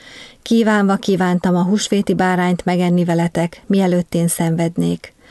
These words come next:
Mert mondom nektek, hogy többé nem eszem abból, míg nem beteljesedik az Isten országában.” És a poharat vévén, minek utána hálákat adott, mondta:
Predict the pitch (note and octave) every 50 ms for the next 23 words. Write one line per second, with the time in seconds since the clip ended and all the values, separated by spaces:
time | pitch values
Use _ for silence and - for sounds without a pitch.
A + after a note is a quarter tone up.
0 | - - - - - - - - G#3+ G#3+ A3 - A#3+ B3 B3 A#3 A3 G#3 G3+ G3+
1 | G3 G#3 - - G#3 G3+ G3+ - G#3 G#3 - - A#3 G#3 G3 G#3+ G#3+ G#3+ G#3+ G#3
2 | G3+ F#3+ G3 - G3 F#3 F#3 F3+ F#3 F3 F#3 F#3+ F#3+ F#3+ F#3+ F#3 G3 F#3+ F#3 F#3+
3 | F#3 F#3 F3+ F3 F3+ F3+ - - F3 E3+ E3+ F3 - F3+ F3 F3 E3+ - F3 E3+
4 | F3 E3 - - E3+ E3+ E3+ E3 E3 - - F3 E3+ E3 - F3 E3+ F3 F#3+ F3
5 | E3+ F3 F#3+ F#3+ - _ _ _ - - - - - - - _ _ G#3 F#3 -
6 | F#3+ - - A3+ A3+ A#3+ A#3 A3 A3 A3 - G#3 G#3 G3+ F#3+ G3+ G#3 G#3 G#3+ G#3
7 | G#3 F#3+ F#3+ F#3 - F#3+ - F#3+ F3 F3 E3+ E3 F3 F3+ F#3 F#3+ G3+ G3+ G3+ G#3
8 | - G#3 G3+ - F#3+ F3+ F#3 F#3+ F#3+ - - - F3+ E3+ E3+ E3 E3 E3 E3 D#3+
9 | E3 F3 E3